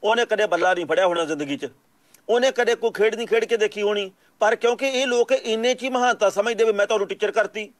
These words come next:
ਮੈਂ ਤੁਹਾਨੂੰ ਆਹ ਗੱਲ ਕਹਿਤੀ। ਪਰ ਜਿਹੜੇ ਉੱਥੇ ਅਧਿਕਾਰੀ ਸੀ, ਉਹਨਾਂ ਨੇ ਉਹਨੂੰ ਚੰਗੀ ਝਾੜ ਪਾਈ ਆ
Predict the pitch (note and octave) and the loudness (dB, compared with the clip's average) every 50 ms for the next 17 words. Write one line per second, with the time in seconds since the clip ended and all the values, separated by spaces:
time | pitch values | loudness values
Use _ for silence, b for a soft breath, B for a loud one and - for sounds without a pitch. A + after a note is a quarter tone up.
0 | _ _ _ F3 G3 G3+ G#3+ F#3 F#3+ F3+ F#3+ A#3 G#3+ - G#3 G#3 - - A#3 - | _ _ _ -2 0 0 2 2 2 2 2 4 2 2 0 0 0 -2 -2 -2
1 | A3 G#3 G3 F#3+ b b b b b _ A3+ G#3+ G#3 F3 A3 A#3+ C4 B3+ A#3+ - | -4 -6 -6 -8 b b b b b _ 0 0 2 0 0 0 0 0 -2 -2
2 | - A#3 A3+ G#3 A3+ - G#3 D#3 D3 F3+ F3 C#3 E3 D#3+ C#3 _ _ b b b | 0 0 0 0 0 0 0 0 0 -2 -8 -8 -10 -10 -10 _ _ b b b
3 | b b G3+ A3 A3+ A#3 A#3 A#3 A3 A3 - G#3+ F#3 F#3 A#3 A#3+ C4+ B3 F#3 E3 | b b 0 0 2 2 0 -2 -2 0 -2 -2 -2 -2 -4 0 2 2 2 2
4 | - G3 F3+ F#3 F#3+ G3 G3 G3 G#3 | 2 2 0 2 2 2 2 2 0